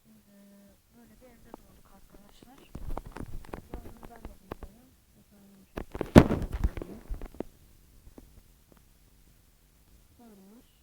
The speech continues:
Böyle farmer diyor. Sen farmersın yani, çiftçisin diyor. Hoca kadın. Neyse, ama ben de Aha, ekmek çıktı, güzel.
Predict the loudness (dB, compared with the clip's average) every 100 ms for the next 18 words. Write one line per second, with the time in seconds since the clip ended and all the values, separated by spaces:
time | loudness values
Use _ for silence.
0 | -20 -20 -20 -20 -20 -20 -20 -20 -20 -20
1 | -20 -20 -20 -20 -20 -20 -20 -20 -20 -20
2 | -20 -20 -20 -20 -20 -20 -14 -12 -14 -20
3 | -20 -20 -20 -20 -20 -20 -20 -20 -20 -20
4 | -20 -18 -18 -18 -20 -20 -20 -18 -14 -16
5 | -16 -20 -20 -20 -20 -20 -20 -20 -20 -20
6 | -20 -20 -20 -20 -20 -20 -20 -20 -20 -20
7 | -20 -20 -16 -14 -14 -18 -20 -16 -16 -16
8 | -18 -20 -20 -20 -20 -20 -12 -10 -10 -14
9 | -18 -18 -16 -12 -10 -10 -14 -12 -10 -10
10 | -16 -20 -18 0 8 12 12 12 10 -12
11 | -20 -20 -20 -12 -8 -8 -8 -14 -16 -18
12 | -18 -4 -2 -2